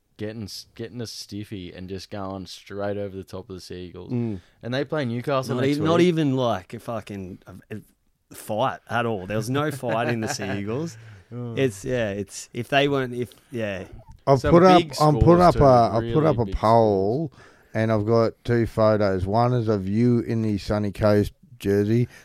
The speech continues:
Speaker 3: The other's of Shandor Earl in the Sunny Coast jersey.
Speaker 2: Yeah.
Speaker 3: And who was the better Sunny Coast winger?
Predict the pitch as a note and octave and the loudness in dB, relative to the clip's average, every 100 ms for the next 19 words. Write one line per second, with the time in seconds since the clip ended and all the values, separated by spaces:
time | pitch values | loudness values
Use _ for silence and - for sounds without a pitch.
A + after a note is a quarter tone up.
0 | _ G#2+ A2+ G#2 G2+ A2+ A#2 A2+ A2+ A2+ | _ 0 2 0 0 0 2 6 6 6
1 | C#3 D3+ D3 C3 A#2+ G#2 - G#2 G#2 F2+ | 6 6 6 2 0 -2 0 0 0 0
2 | F#2+ F2+ - G2+ G2 G2 G2 G2+ F#2+ B2+ | 0 -2 -2 0 0 -2 -4 -8 -4 -2
3 | B2+ - - C#3+ D3+ C3 B2+ A#2+ G#2 G2+ | -2 -4 2 6 8 8 4 2 0 2
4 | A2+ A2+ A2 A#2 A2 A2 - G#2+ G2+ - | 2 2 0 0 0 0 0 2 0 -2
5 | G#2 A#2 G#2 C#2 | 0 0 0 -6